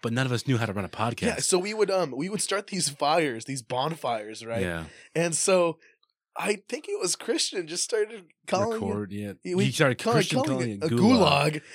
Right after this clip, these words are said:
Speaker 2: and not knowing what a gulag was,
Speaker 1: No, I'm
Speaker 2: right?
Speaker 1: pretty sure he knew what a
Speaker 2: He
Speaker 1: gulag
Speaker 2: knew,
Speaker 1: was.
Speaker 2: I think he just called it that for
Speaker 1: Yeah.
Speaker 2: fun.
Speaker 1: No, yeah, yeah, yeah.
Speaker 2: And so he just called it a gulag,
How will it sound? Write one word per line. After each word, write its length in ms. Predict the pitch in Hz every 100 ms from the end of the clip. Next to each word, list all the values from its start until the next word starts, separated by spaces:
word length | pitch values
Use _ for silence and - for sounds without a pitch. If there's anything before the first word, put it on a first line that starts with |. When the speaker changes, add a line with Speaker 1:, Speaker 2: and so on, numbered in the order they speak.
| -
Speaker 2:
and 200 | 190 202
not 200 | 208 262
knowing 280 | 190 226 240
what 140 | 214
a 60 | 190
gulag 540 | 151 196 233 214 175
was, 440 | 147 147 175 147 131
Speaker 1:
No, 60 |
I'm 60 | 139
Speaker 2:
right? 140 | -
Speaker 1:
pretty 180 | - 381
sure 160 | - 131
he 120 | 131
knew 100 | 135
what 80 | 117
a 20 |
Speaker 2:
He 100 | 202
Speaker 1:
gulag 360 | 254 220 262 269
Speaker 2:
knew, 120 | 185
Speaker 1:
was. 40 | -
Speaker 2:
I 120 | 190
think 160 | 415 440
he 40 |
just 200 | 269 -
called 220 | 220 277
it 80 | 302
that 140 | 339 320
for 60 |
Speaker 1:
Yeah. 200 | 208 190
Speaker 2:
fun. 260 | 226 240 143 - -
Speaker 1:
No, 140 | 175 - -
yeah, 300 | 160 135 82 -
yeah, 140 | 107
yeah. 140 | 98
Speaker 2:
And 120 | 214 220
so 200 | 339 392
he 200 | 233 311
just 160 | 339
called 200 | - 339 320
it 80 |
a 100 | 180
gulag, 540 | 160 165 165 127 117